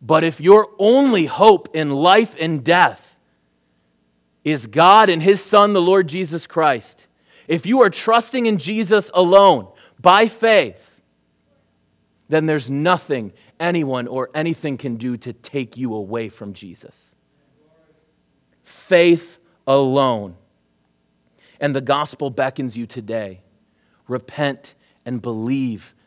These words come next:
the gospel of Jesus. And everyone who does trust in Jesus is then called to remember and relive this salvation at the Lord's Supper. Like God's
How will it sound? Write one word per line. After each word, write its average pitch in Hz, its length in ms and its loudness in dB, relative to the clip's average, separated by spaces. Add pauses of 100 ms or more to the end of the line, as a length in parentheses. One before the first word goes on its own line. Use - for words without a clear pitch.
(120)
the 120 100 -12
gospel 123 600 -8
of 104 140 -14
Jesus. - 720 -16 (2250)
And 151 120 -4
everyone 202 460 0
who 190 160 -2
does 156 500 -2
trust 190 380 -2
in 185 180 -2
Jesus 196 500 -4
is 151 200 -8
then 156 240 -4 (220)
called 156 340 -2
to 175 180 -6
remember 151 640 -2
and 143 320 -6
relive 175 800 0 (280)
this 170 220 0
salvation 160 920 0 (280)
at 135 160 -4
the 135 100 -4
Lord's 127 580 -6 (100)
Supper. 90 480 -12 (1200)
Like 175 380 2
God's 180 500 2